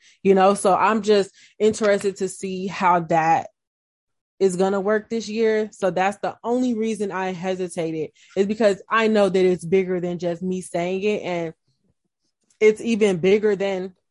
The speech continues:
her doing the defensive work that she put in. 'Cause people, I mean, there are just rules and there are unspoken rules. And, uh,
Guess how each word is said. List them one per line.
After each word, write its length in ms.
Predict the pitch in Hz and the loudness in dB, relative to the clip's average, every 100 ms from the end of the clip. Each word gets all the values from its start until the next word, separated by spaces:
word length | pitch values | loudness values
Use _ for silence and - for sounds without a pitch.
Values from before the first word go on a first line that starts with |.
| _ | _
her 200 | 220 220 | -4 -2
doing 480 | 208 226 220 220 214 _ _ _ _ _ _ _ _ _ _ _ - | 0 0 0 -2 -6 _ _ _ _ _ _ _ _ _ _ _ -12
the 180 | 175 220 | -4 0
defensive 500 | 226 233 254 262 208 | 0 0 -2 -2 -4
work 240 | 277 - | -4 -4
that 80 | 226 | -8
she 180 | - 202 | -8 -12
put 220 | 202 175 | -10 -10
in. 240 | 160 - - | -10 -14 -2
'Cause 380 | 208 196 190 _ _ _ _ _ _ _ _ | 0 2 0 _ _ _ _ _ _ _ _
people, 540 | 226 226 208 226 208 | -2 0 2 2 0
I 80 | 202 | -2
mean, 520 | 220 214 214 202 196 - - | 0 2 2 -2 -4 -10 -12
there 260 | 160 208 | -4 -2
are 200 | 208 214 | 0 -2
just 220 | 220 240 | -2 -6
rules 580 | 233 190 311 240 147 156 | -6 -4 -2 -2 -4 -8
and 180 | 190 185 | -8 -6
there 140 | 196 - | -4 -4
are 320 | 202 196 - | -2 -2 -4
unspoken 580 | 226 233 233 226 233 233 | -6 -6 -6 -6 -4 -4
rules. 640 | 202 175 165 156 151 156 _ _ _ _ | -6 -4 -4 -4 -6 -8 _ _ _ _
And, 320 | 190 196 185 | -4 -2 -2
uh, 80 | 175 | -2